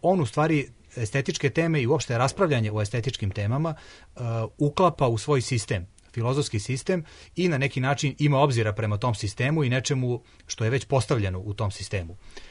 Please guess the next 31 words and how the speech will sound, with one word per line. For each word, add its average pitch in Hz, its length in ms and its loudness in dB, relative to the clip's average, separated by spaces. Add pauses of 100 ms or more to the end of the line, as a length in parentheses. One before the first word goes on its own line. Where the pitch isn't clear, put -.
(200)
Uh, - 60 -8 (560)
poslije 147 180 2
ću - 60 -2
da 117 80 2
spomenem 135 400 2
i 113 40 2
ovaj 117 140 2
jedan 113 160 0
čuveni 113 380 2
Kantov 113 280 0
stav 110 240 2
koji 120 180 0
upravo 117 300 2
upućuje 120 400 0
na 101 100 2
uzvišeno, 143 540 0 (320)
iako 151 320 4
nije 139 220 4
rečen 120 480 0
uopšte 117 480 -2
u 107 60 2
njegovoj 107 680 2
estetici, 110 580 0 (320)
nego 107 240 0
upravo 107 380 2
u 101 80 2
etici, 101 400 -2
u 90 100 -6
najznačajnijem 98 580 0
etičkom 95 400 -6
spisu. 101 420 -10